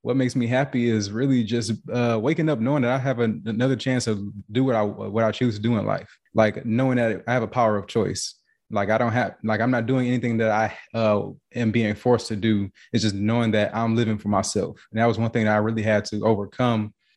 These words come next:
going from college and not using my degree.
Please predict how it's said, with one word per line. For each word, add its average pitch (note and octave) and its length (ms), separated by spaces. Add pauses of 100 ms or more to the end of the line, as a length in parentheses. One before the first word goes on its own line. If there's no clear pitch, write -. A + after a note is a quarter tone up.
going A#2+ 260
from G#2+ 680
college A#2+ 680 (400)
and G#2 160
not A#2+ 200
using G#2+ 200
my G2 140
degree. F2+ 340